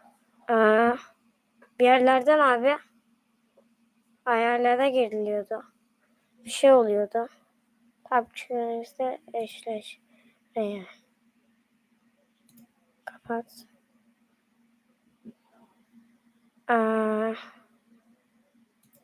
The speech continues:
abi şöyle şey yapmam gerek. Kanal düzeyi ayarları. Yer paylaşımı diyor. Abi daha hala oyuna başlayamadık biliyorum.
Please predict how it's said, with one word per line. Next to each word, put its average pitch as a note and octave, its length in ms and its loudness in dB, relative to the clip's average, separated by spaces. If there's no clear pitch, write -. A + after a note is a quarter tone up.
abi B3 280 0
şöyle B3+ 680 6
şey C#4+ 300 6
yapmam C4+ 500 4
gerek. A3 520 -4
Kanal B3 260 -2
düzeyi A#3 340 0
ayarları. A3 880 -2
Yer A3+ 260 -4
paylaşımı A3+ 800 -4
diyor. A3 420 0
Abi B3 260 10
daha B3+ 260 10
hala C#4+ 540 12
oyuna C#4 360 8
başlayamadık C4+ 840 8
biliyorum. A#3+ 480 6